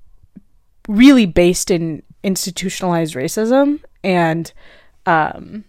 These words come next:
just these ideas of, like, how called out men are, even by politicians. Like, I know even Obama said something about, like,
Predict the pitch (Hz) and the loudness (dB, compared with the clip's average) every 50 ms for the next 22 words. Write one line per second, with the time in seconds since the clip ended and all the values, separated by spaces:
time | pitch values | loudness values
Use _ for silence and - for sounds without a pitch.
0 | _ _ _ _ _ _ _ _ _ _ _ _ - - - - - 202 202 214 | _ _ _ _ _ _ _ _ _ _ _ _ -20 -20 -20 -18 -8 -4 -2 -2
1 | 208 208 - 233 208 196 190 185 180 190 190 185 185 180 180 190 175 170 180 165 | -2 -2 -4 -4 0 0 0 0 0 0 0 0 0 0 -2 -2 -2 -2 -4 -4
2 | 165 156 143 - - - _ _ _ _ _ _ _ _ _ _ _ _ _ _ | -6 -6 -8 -12 -16 -20 _ _ _ _ _ _ _ _ _ _ _ _ _ _
3 | _ _ _ _ - - 214 180 180 185 175 175 170 170 170 170 - - _ _ | _ _ _ _ -4 0 2 4 6 6 6 6 4 4 0 -2 -4 -8 _ _
4 | _ _ - - - - 220 202 202 196 190 175 165 165 160 170 165 - - - | _ _ -10 -6 2 6 8 8 8 8 6 6 4 6 6 6 6 6 2 0
5 | - 196 196 180 170 175 185 180 196 190 196 196 190 196 - - 170 - _ - | -2 0 0 2 0 0 0 0 2 4 4 4 4 2 0 -2 -6 -16 _ -20
6 | - - - 233 233 269 254 214 190 - - - 190 175 165 165 - 196 196 - | -12 -6 -2 -2 0 2 2 2 0 0 -2 -2 -2 0 0 -2 -4 -8 -8 -8
7 | 226 214 190 175 156 - 175 180 196 208 196 180 185 180 170 156 - 143 131 151 | -8 -8 -8 -10 -8 -6 -6 -4 -4 -4 -4 -6 -6 -6 -8 -8 -10 -12 -12 -10
8 | 165 180 185 - - 202 190 185 - 196 190 180 202 196 190 185 175 170 160 - | -8 -8 -8 -4 -2 -2 -2 -2 -2 -4 -2 -2 -2 -2 -2 -2 -2 -4 -4 -2
9 | - 165 160 160 - | -4 -4 -4 -6 -8